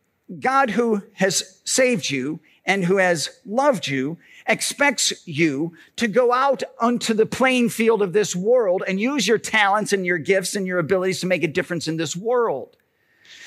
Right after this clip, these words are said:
But here's the problem. Some of you are very content to just sit on the sidelines and, and, and stay there. Just like, "I'm, I'm fine. Thank you.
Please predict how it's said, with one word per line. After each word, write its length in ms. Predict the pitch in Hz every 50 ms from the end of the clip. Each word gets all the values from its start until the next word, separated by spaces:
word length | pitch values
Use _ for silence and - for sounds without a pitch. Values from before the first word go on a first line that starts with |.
| - -
But 140 | - - 170
here's 260 | 196 277 285 254 -
the 80 | -
problem. 360 | - - 196 269 294 277 208 175
Some 280 | - - 285 320 349
of 160 | 330 269 185
you 320 | 165 175 165 175 208 214 208 302 320 277 -
are 180 | 214 220 226
very 240 | 190 233 262 277 302
content 560 | - - 269 277 - - 233 277 277 277 240
to 80 | - 208
just 280 | - 233 233 208 - -
sit 220 | - 220 - - - -
on 120 | 170 196
the 80 | 196 180
sidelines 840 | - - 208 220 220 208 170 156 135 135 139 147 160 - - - - - _ _ -
and, 440 | - 135 147 151 151 147 147 131 - _ _ -
and, 280 | 143 147 147 143 139 -
and 320 | 139 139 143 147 139 120 - -
stay 400 | - - - 226 233 254 247 214
there. 360 | 135 135 113 95 85 - - _ _ _ _ -
Just 200 | - 110 - -
like, 160 | 117 110 -
"I'm, 260 | - 147 165 175 175 -
I'm 200 | - 107 127 139
fine. 420 | - - 151 131 104 95 95 101 _ _
Thank 280 | - 131 131 127 - -
you. 120 | 101